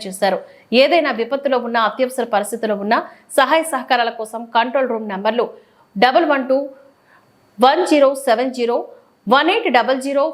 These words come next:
ఫోర్ టూ ఫైవ్ జీరో వన్ జీరోకి కాల్ చేయాలి. ఎనభై కోట్ల రూపాయలను జిల్లాలకు రిలీఫ్ క్యాంపుల కోసం శాంక్షన్ చేశారు. ఈ విపత్తు సమయంలో నిందలు చేయడం కన్నా ప్రజలకు ఏం చేయాలి, ఎలా చేయాలి అన్న దానిపైన దృష్టి సారిస్తాం.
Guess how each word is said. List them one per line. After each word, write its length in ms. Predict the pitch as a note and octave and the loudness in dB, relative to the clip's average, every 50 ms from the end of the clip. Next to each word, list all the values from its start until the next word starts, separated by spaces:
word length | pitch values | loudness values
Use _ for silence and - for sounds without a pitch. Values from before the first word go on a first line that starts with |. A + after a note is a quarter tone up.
| - - | -4 0
ఫోర్ 200 | C#4+ C#4 C#4 C#4 C#4 | 2 2 2 2 0
టూ 200 | D4+ D#4 E4+ F4+ - - | -6 -8 -10 -10 -4 0
ఫైవ్ 260 | C4 A#3+ B3+ C4+ B3+ | 0 0 0 0 -4
జీరో 200 | C4 C4+ B3+ B3 | -6 -8 -6 -6
వన్ 280 | B3 G#3+ G#3+ G#3 A#3 B3+ | -4 -2 -2 -2 -2 -4
జీరోకి 440 | B3+ C4+ B3 A#3+ A3+ A3+ - A#3 A3+ A3+ - | -4 -6 -4 -6 -6 -8 -10 -12 -12 -8 -4
కాల్ 320 | G#3 F#3+ G3 G3 G3 G3+ G3 | -2 -2 -2 -4 -6 -10 -10
చేయాలి. 300 | F#3 F#3 F#3 G3 - - - _ _ _ _ - | -8 -6 -6 -6 -8 -10 -14 _ _ _ _ 0
ఎనభై 320 | G#3+ A3+ B3+ C#4 C4+ D4+ | 2 2 2 2 0 -2
కోట్ల 260 | D4 D4 C#4 C4 C4+ A#3+ | 0 0 -2 -2 -2 -2
రూపాయలను 500 | A3 G#3+ G#3+ B3+ B3 C4 C4 D#4 D4 - | -4 -2 0 0 0 0 0 -2 -6 -6
జిల్లాలకు 440 | A#3 A3 A3+ A#3 A#3+ A#3 A#3 - | -6 -4 -2 -2 -2 -2 -4 -6
రిలీఫ్ 340 | G#3 G#3+ A3 B3 D4+ D4 - | -10 -8 -6 -6 -8 -6 -4
క్యాంపుల 320 | - B3+ A#3 A#3 A#3 A#3+ A#3+ | -2 -2 -2 -2 -4 -8 -8
కోసం 340 | - A3 A3 A3 A3+ A#3 | -6 -6 -8 -8 -10 -12
శాంక్షన్ 480 | A3 - - A3 G3+ G#3 - - G#3+ F#3+ F#3+ F3+ | -12 -10 -8 -6 -6 -8 -8 -12 -14 -12 -10 -10
చేశారు. 340 | E3+ - - G3 F#3 F#3 F#3+ - - - _ _ - | -6 0 2 2 2 2 -2 -10 -18 -20 _ _ -2
ఈ 40 | A#3+ | 0
విపత్తు 380 | A#3 C#4 C#4 - F#4 F#4 F#4 D#4 | 0 2 2 2 0 0 -2 -6
సమయంలో 460 | - D4+ C4+ C4 C4 C4 B3+ C4 C4 | -4 -2 -2 -2 -2 -2 -2 -2 -2
నిందలు 360 | A#3+ A3 A3 B3 B3 C4+ C4+ | -2 -4 -4 -2 -2 -2 -2
చేయడం 300 | C4+ C4+ A#3+ A3+ A#3 A#3 | -2 -2 -2 -2 -2 -2
కన్నా 300 | - G#3 G#3 G#3+ A3 A#3+ | -2 -2 -2 0 -2 -2
ప్రజలకు 460 | A#3 - A3+ G#3 G#3+ C4 C4+ B3 B3+ | 0 0 0 0 0 -2 -6 -6 -6
ఏం 280 | G#3+ G#3+ G#3+ A#3 B3+ B3 - B3 | -4 -4 -4 -4 -4 -4 -2 0
చేయాలి, 400 | A#3 A3+ A3 A3+ B3 A3+ F#3 F3+ | 2 2 2 2 0 -2 -2 0
ఎలా 220 | F3 G3 A3 B3 - C4+ | 2 2 2 0 0 -4
చేయాలి 240 | B3+ A#3+ A#3 A#3 A#3 | -4 -2 -2 -4 -4
అన్న 140 | A3 G#3+ G#3 | -6 -6 -6
దానిపైన 520 | G3 G3+ F#3+ G3+ G#3+ G#3+ A3+ A3 A3 G#3+ | -4 -4 -4 -6 -4 -6 -6 -6 -6 -6
దృష్టి 340 | G3+ G3 G3 G#3 G3+ - G#3+ | -8 -8 -10 -10 -10 -12 -12
సారిస్తాం. 480 | G#3 - F3+ F3+ F#3+ F#3 - G3 F3 | -10 -8 -8 -8 -8 -6 -2 -2 -2